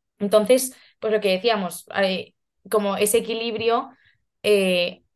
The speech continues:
muévete, haz deporte, sal a andar, sal a, mm, correr, eh, ve al gimnasio, métete a spinning. O sea, spinning es lo mejor del mundo para desahogarte y desfogarte. Muy importante hacer deporte.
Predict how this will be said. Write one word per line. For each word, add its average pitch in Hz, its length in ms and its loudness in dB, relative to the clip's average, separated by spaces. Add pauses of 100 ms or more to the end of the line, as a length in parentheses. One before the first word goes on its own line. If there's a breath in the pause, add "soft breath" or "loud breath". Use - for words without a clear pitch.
(420)
muévete, 226 760 4
haz 208 160 -4
deporte, 208 500 -2
sal 196 180 -6
a 220 60 -2
andar, 208 380 -4
sal 190 240 -6 (480)
a, 202 440 0
mm, 202 500 -10
correr, 208 600 2
eh, 190 340 -2
ve 208 100 0
al 233 100 0
gimnasio, 214 560 -2
métete 254 300 2
a 262 40 2
spinning. 233 420 -6
O 226 60 -6
sea, 220 160 0
spinning 269 340 -6
es 269 120 -4
lo 277 120 0
mejor 262 280 -2
del 240 180 -6
mundo 262 240 -8
para 214 200 -2
desahogarte 202 680 -6 (300 loud breath)
y 254 100 2
desfogarte. 214 720 2 (1040 loud breath)
Muy 240 140 -2
importante 180 680 -2
hacer 185 260 -2
deporte. 165 480 -6